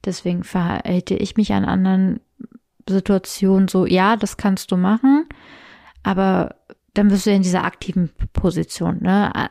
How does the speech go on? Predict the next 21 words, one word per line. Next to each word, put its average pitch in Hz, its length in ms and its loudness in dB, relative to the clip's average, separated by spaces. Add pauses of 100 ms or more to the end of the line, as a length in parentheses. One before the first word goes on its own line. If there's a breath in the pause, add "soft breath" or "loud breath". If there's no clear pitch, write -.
anders 208 400 0
handeln 214 280 4
ist, - 160 -6
glaub 180 160 0
ich, 180 120 -6
immer 180 160 -2
einfacher. - 500 -10 (580 loud breath)
Wenn 202 160 4
du 196 60 4
aber 190 140 4
selber 214 300 2
wieder 196 180 2
in 185 100 4
die 175 80 2
Situation 180 520 -2
reingebracht 190 580 2
wird, - 280 -4
wo 196 120 2
dir 185 260 -2
Kritik - 460 -6
entgegenschlägt, 190 960 0